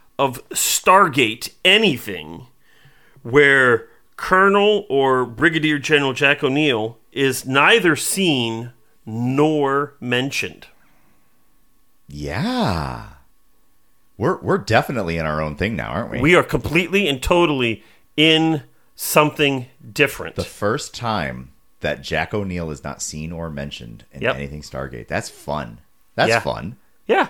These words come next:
Speaker 2: Yeah.
Speaker 1: Yeah. Um, so this title has, uh, i-, i-, is translated into many different languages
Speaker 2: Mm-hmm.
Speaker 1: for the various shows.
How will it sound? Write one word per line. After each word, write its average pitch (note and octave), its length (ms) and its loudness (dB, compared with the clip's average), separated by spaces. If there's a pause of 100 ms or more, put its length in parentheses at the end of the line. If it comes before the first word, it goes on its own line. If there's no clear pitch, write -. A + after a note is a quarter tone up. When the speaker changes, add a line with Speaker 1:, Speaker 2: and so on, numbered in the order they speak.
Speaker 2:
Yeah. F3 260 4 (400)
Speaker 1:
Yeah. D#3+ 200 4 (920)
Um, D3 560 4 (160)
so D3+ 320 2
this F#3 500 -2 (120)
title C3 440 0
has, C3 720 -2
uh, A#2 440 2
i-, G2 160 -14
i-, C3 420 -8 (100)
is B2 160 -16
translated C3 440 0
into A2+ 180 -6
many A2+ 140 -6
different A2 260 -6
languages G#2 560 -4
Speaker 2:
Mm-hmm. G#2 280 0
Speaker 1:
for F3+ 60 0
the G2+ 140 -4
various G2+ 340 -6
shows. - 340 -2